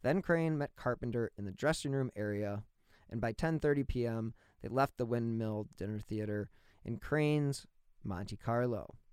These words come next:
They stopped several hundred yards later at an Arco gas station where an attendant replaced a flat tire with the spare. One police theory has Carpenter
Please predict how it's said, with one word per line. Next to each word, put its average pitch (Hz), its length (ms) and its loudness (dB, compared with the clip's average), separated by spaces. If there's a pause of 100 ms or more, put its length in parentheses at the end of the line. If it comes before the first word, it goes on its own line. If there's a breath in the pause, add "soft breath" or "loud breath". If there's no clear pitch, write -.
(260)
They 147 120 2
stopped 156 380 4
several 175 520 0
hundred 135 460 2
yards 117 440 0
later 151 440 4 (380 soft breath)
at 120 260 0
an - 120 -4
Arco 110 340 -2
gas 160 280 2
station 127 540 0
where 110 260 -2
an 107 120 -4
attendant 185 580 -2
replaced 117 440 -6
a 107 40 -10
flat 139 360 -4
tire 165 420 10 (420 soft breath)
with 117 340 2
the 127 60 -2
spare. 202 520 4 (220)
One 139 340 2
police 147 340 2
theory 131 360 4
has 120 500 -2
Carpenter 131 560 2